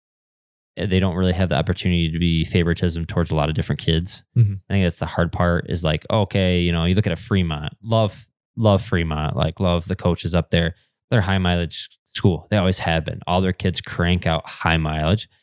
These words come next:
Speaker 1: A lot of them burn out in college.
Speaker 2: Okay.
Speaker 1: Like, that's just what it is. So it's like, um, with our stud kid, Kyler, I backed him way off from his mileage from high school and then slowly built him back up. But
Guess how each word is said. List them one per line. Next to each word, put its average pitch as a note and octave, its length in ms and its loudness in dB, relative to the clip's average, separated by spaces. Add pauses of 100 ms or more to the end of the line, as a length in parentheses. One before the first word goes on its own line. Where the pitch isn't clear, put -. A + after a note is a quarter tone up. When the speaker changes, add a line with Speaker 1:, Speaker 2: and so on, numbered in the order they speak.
(260)
Speaker 1:
A - 20 0
lot D#2+ 120 2
of D#2+ 60 0
them E2+ 160 -2
burn D#2 240 0
out D#2 180 0
in E2 60 -4
college. - 640 -4
Speaker 2:
Okay. G2+ 200 4 (260)
Speaker 1:
Like, E2+ 240 0
that's F2 200 -2
just - 140 -6
what E2+ 120 0
it E2 80 0
is. F#2+ 200 2
So F2 140 -2
it's E2+ 120 -2
like, E2 200 -4 (520)
um, D#2+ 600 0 (280)
with F#2+ 360 0
our F2 80 -4
stud F#2+ 260 0
kid, - 180 -4
Kyler, G2 520 0 (200)
I F2+ 140 2 (300)
backed E2+ 320 2
him D#2+ 160 -4
way E2+ 560 0
off D2+ 320 -4
from E2+ 160 -2
his D#2 120 0
mileage D2 340 -4
from - 120 0
high D2+ 60 -2
school - 420 -10 (500)
and G2 100 -2
then E2 140 2
slowly E2+ 720 0
built D#2+ 240 -2
him E2 100 -2
back D2+ 260 0
up. - 240 -2
But D#2+ 300 2